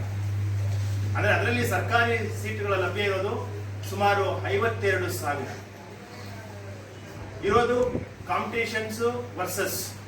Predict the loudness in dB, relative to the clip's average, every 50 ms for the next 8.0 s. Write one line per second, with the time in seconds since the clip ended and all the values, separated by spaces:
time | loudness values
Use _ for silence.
0 | -10 -8 -6 -4 -2 0 2 2 2 2 0 0 -2 -2 -4 -4 -4 -4 -4 -4
1 | -6 -6 -8 -8 -8 -8 -8 -6 -6 -2 -2 0 2 2 2 2 4 4 4 4
2 | 4 2 2 2 2 2 2 2 2 2 2 2 0 0 0 -2 -2 0 2 2
3 | 2 2 2 0 0 0 0 0 0 0 0 0 0 -2 -2 0 0 0 0 0
4 | -2 -2 -2 -2 -2 -2 -2 -4 -4 -4 -4 -4 -4 -4 -4 -4 -4 -4 -4 -4
5 | -6 -6 -6 -6 -6 -6 -6 -6 -6 -6 -6 -6 -6 -6 -6 -4 -2 -2 0 0
6 | 0 0 0 0 -2 -2 0 0 0 2 2 2 2 2 2 0 0 0 0 0
7 | 0 -2 -2 -2 -2 -2 -2 -2 -2 -2 -2 -2 -2 -2 -2 -2 -2 -2 -4 -4